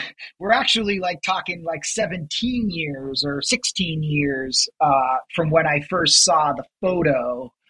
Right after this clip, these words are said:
all told. So a long process, to be sure. The, you know, the story of the climb, um, I probably saw the photo in two thousand and five, two thousand and six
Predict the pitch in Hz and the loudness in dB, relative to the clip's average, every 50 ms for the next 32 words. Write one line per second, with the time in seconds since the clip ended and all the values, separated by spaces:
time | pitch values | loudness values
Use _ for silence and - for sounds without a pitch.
0 | - - _ _ _ - 170 156 156 151 - - 156 151 143 139 127 123 120 - | -20 -20 _ _ _ 6 6 8 6 6 2 0 0 2 2 0 0 -4 -6 -10
1 | - - _ - - - 165 160 156 151 147 147 143 143 139 139 - - _ - | -12 -18 _ -4 -2 2 4 4 6 6 4 2 0 -2 -4 -6 -10 -12 _ -4
2 | 165 156 147 147 151 165 170 170 170 170 170 170 175 175 170 170 - 160 151 151 | -2 -2 0 0 0 0 0 0 0 -2 -4 -6 -6 -8 -6 -2 0 0 0 0
3 | 147 156 147 143 143 - - - 147 123 135 127 - - - 156 151 147 139 127 | -2 -2 -4 -4 -4 -6 -8 -8 -6 -4 0 2 2 2 2 0 -2 -2 -4 -4
4 | 127 120 - _ _ _ _ - 160 151 175 170 165 165 156 156 156 - - - | -6 -8 -12 _ _ _ _ -4 2 6 8 8 8 8 8 6 4 2 -2 -4
5 | 185 170 165 156 151 147 147 156 - - 254 247 233 220 208 196 143 - - - | -2 0 2 2 0 0 0 0 2 4 4 6 6 6 4 2 -2 -6 -10 -14
6 | - - - 226 277 269 233 190 165 147 143 143 147 165 160 151 147 151 - 180 | -16 -12 -8 -6 -4 -4 -4 -4 -4 -6 -6 -8 -8 -10 -12 -14 -16 -14 -10 -6
7 | 170 156 156 151 156 151 151 - - - 196 196 170 170 165 151 - - 170 160 | -4 -4 -4 -4 -4 -4 -6 -6 -8 -6 -6 -4 -4 -2 -2 -2 -2 -2 -2 -2
8 | 147 139 139 - - 170 170 165 160 165 160 151 143 143 - - 147 147 143 147 | -2 -4 -6 -8 -6 -6 -4 -4 -2 -4 -4 -4 -6 -8 -8 -8 -8 -6 -6 -4
9 | 147 143 - 151 139 139 139 - - - - - - - _ _ _ - 160 156 | -4 -4 -6 -6 -6 -8 -10 -14 -20 -20 -20 -20 -20 -20 _ _ _ 2 4 6
10 | 156 151 156 160 156 - - 170 139 160 147 143 143 143 147 139 127 - - - | 6 6 6 4 4 2 2 2 4 4 4 4 4 2 -2 -4 -2 0 2 2
11 | - 180 185 160 - - - - - | 4 2 2 0 -2 0 0 2 2